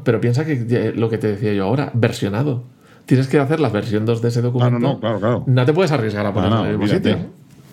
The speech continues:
Speaker 2: Olvídate, olvídate.
Speaker 1: Es que te puedes cargar el
Speaker 2: Claro.
Speaker 1: siguiente documento.
Speaker 2: Sí,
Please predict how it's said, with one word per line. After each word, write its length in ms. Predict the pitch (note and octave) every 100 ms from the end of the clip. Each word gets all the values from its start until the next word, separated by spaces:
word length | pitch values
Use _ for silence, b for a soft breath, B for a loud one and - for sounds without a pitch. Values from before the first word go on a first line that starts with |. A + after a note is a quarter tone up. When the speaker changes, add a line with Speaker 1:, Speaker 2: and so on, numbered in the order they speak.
| -
Speaker 2:
Olvídate, 440 | - F2 G#2 F2 F#2+
olvídate. 360 | F2 E2+ D#2+ F#2
Speaker 1:
Es 100 | C3
que 80 | C#3+
te 80 | D3+
puedes 180 | G3+ A3
cargar 200 | F#3 C#3
el 40 |
Speaker 2:
Claro. 100 | B2
Speaker 1:
siguiente 260 | B2+ A2+ A2
documento. 580 | G#2+ A2+ D#4+ D4+ - - - _
Speaker 2:
Sí, 220 | G#2 F2+